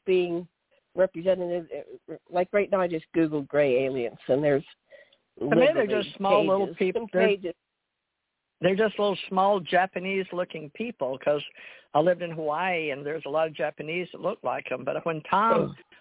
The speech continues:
Speaker 2: was leaving and shaved his head, he looked like a little Eben, too, you know, extra biological entities. But it's
Speaker 1: Mm-hmm.
Speaker 2: just names we give them. That's not necessarily, that's a human,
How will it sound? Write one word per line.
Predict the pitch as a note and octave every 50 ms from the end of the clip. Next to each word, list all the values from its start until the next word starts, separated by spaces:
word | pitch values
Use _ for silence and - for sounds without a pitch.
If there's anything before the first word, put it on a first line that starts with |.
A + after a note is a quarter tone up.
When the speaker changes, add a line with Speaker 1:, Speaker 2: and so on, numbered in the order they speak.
| _ _
Speaker 2:
was | D#3 D3+ D3+ -
leaving | - F#3 F#3+ G#3 A#3 G#3 F3+ E3
and | D#3+ D#3+ -
shaved | - - E3+ E3+ D#3+ D#3
his | E3 D#3 D#3 -
head, | - G3+ G#3 A#3 G#3+ F3 D3 D3
he | E3 F3+ F#3+
looked | G3 F#3+ - -
like | - D3+ D#3 -
a | D#3
little | D3+ D3+ D3 C3+ -
Eben, | D#3 D#3 D#3+ D#3 D#3 D#3 D#3 D#3 - -
too, | G#3 A3 A2 F3 - -
you | D#3 C#3 C3+
know, | C#3+ C#3 D#3 E3 - _ _ _ -
extra | D3 C#3 - - - - E3
biological | D3+ D3 C#3+ D3 C#3+ C#3 C#3+ D3+ D3 - - - - D3+ D3 C#3+ D3 _ _ _ _ _ _ _ _ _ _ _ _ _ _ _ -
entities. | D#3+ G#3+ G3+ - D#3 C#3+ C3+ C#3+ - - - -
But | - E3+ E3+ D#3 - - _ _ _ _ _ _ - - - _ _ _ _ _ _ _ _ _ _ - - A3+
it's | A#3 A3+ - G3+
Speaker 1:
Mm-hmm. | G#3+ -
Speaker 2:
just | C#4 F#3 -
names | G#3 F#3+ F#3+ G#3 G#3+ G#3 F#3 -
we | E3+ D#3 D3
give | C#3 E3 F3 F3+ F3 D#3+
them. | C#3+ C3 C#3 D3 C#3+
That's | C#3 D3 D#3 - -
not | D3+ D3 C#3 -
necessarily, | C#3+ D3 D#3 - - - D3+ C3+ C3+ C#3
that's | C#3+ C3 - -
a | C#3+
human, | C#3 - - F3 E3+ E3 D#3 C#3+ C#3+ C3 -